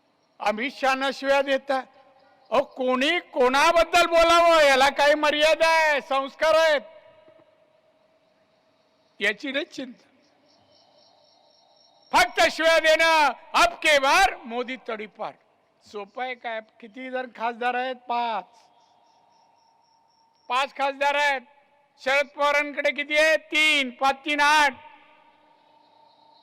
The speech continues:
आणि गावभर फिरतोय ना वन वन.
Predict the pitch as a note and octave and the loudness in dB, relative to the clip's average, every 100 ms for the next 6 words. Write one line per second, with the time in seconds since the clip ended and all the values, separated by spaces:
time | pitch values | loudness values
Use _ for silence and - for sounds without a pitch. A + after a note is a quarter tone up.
0 | _ _ _ _ - G#3 G3 G#3 A#3 A#3+ | _ _ _ _ -14 -12 -4 0 0 0
1 | B3+ B3 - A#3 A#3 B3+ B3 B3 D#4 - | -2 -2 -6 -8 -4 -2 0 0 -6 -8
2 | _ _ _ _ _ _ _ G#3+ A#3 A#3+ | _ _ _ _ _ _ _ -10 -8 -6
3 | B3 | -8